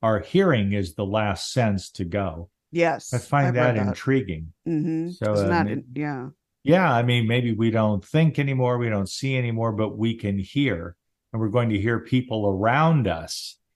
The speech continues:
Speaker 1: there. So if we are attended, I mean, whoever you are doing the attending, be careful what you say. <laughs> I'm thinking, "Wow."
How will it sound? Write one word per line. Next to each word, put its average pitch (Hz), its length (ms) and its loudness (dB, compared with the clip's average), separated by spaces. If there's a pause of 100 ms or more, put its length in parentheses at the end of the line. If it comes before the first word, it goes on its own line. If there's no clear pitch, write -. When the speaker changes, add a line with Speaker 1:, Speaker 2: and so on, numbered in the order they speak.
(360)
Speaker 1:
there. 104 140 0
So 104 420 0
if - 60 -14
we 123 140 0
are 104 180 2
attended, 95 840 -2 (320)
I 110 60 -4
mean, 107 180 -2
whoever 139 360 6
you 139 160 6
are 131 300 6
doing 135 300 2
the 117 160 0
attending, 120 560 0
be 110 140 -6
careful 139 400 2
what 131 240 4
you 123 80 2
say. - 580 0
<laughs> - 800 0
I'm 139 220 2
thinking, 143 400 4
"Wow." 139 440 2